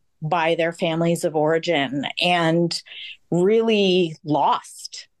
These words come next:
and needing to seek out other people who accept them. And a lot of people, this is the reason why a lot of people aren't out for years and years,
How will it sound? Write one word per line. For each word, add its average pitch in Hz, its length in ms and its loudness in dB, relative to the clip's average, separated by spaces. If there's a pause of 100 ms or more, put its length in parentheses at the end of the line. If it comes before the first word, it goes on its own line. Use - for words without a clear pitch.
(220)
and 190 280 2
needing 208 420 0
to 202 180 -4
seek 190 460 -2
out 175 520 2
other 175 320 0
people 170 720 -2 (100)
who 165 580 2 (640)
accept 175 560 -2
them. 196 420 0 (160)
And 262 120 4
a 285 60 2
lot 302 260 2
of 403 60 -4
people, 302 680 0 (1200)
this 285 480 -2
is 294 160 2
the 277 100 2
reason 262 340 4
why 233 180 2
a 214 80 4
lot 208 220 0
of 226 80 -6
people 208 500 -2
aren't 202 360 0
out 190 360 0 (240)
for 196 200 0 (120)
years 196 680 0
and 180 360 2
years, 254 800 0